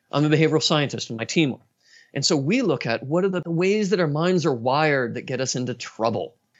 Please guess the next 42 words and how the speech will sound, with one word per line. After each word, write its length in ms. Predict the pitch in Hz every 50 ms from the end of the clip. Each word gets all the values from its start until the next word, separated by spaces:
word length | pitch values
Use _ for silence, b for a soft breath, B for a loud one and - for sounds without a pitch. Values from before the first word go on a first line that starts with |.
| _ _ -
This 380 | 120 117 127 120 117 - - - _ _ _ _ _
procrastination, 960 | - 135 - 147 135 127 123 - - - 127 120 117 113 107 - - - -
right? 300 | - 92 113 120 120 120 b b b b b
Not 200 | - 135 143 143
contributing 420 | - 160 135 - 165 139 139 131 131
enough 160 | 131 127 117
for 80 | - 123
the 60 | 117
future, 260 | - 127 120 - 113
just 180 | 107 156 151 -
leaving 400 | 185 202 220 220 202 202 208 196
the 80 | 180
default 420 | 151 151 165 160 - - 151 135 104
what 120 | 123 123 117
it 100 | 110 113
is 280 | 113 - - - - - _ _ _ _ _
and 180 | - 185 196 185
what 120 | 180 -
we 80 | 160 156
can 120 | - 165 131
do 100 | 139 139
about 200 | 113 113 101 98
it. 60 | - - _ _ _ _ _
Now, 80 | 170 170
we've 220 | 160 170 160 139
wrapped 340 | 160 160 185 196 196 - - - _
all 400 | - 185 185 233 262 262 254 240
of 120 | 240 202
these 220 | 190 220 208 175 185 -
efforts 300 | 180 175 - 190 180 -
together 340 | - 160 147 180 151 143 110
across 480 | - - - - 165 175 180 202 190 -
Morningstar, 600 | 208 185 170 151 143 127 110 - - - - - - _ _ _ _ _ _ _ _ _ _ _ _
focusing 540 | - - - 156 139 - 202 170 - 180 165
on 100 | 156 156
the 120 | 147 139
investor 560 | 131 123 117 107 131 147 143 - - 170 156
and 140 | - - 117
the 100 | 117 110 -
obstacles 480 | 127 151 147 - - - 151 165 151 131
they 100 | 139 131
face 340 | 131 - 123 120 120 120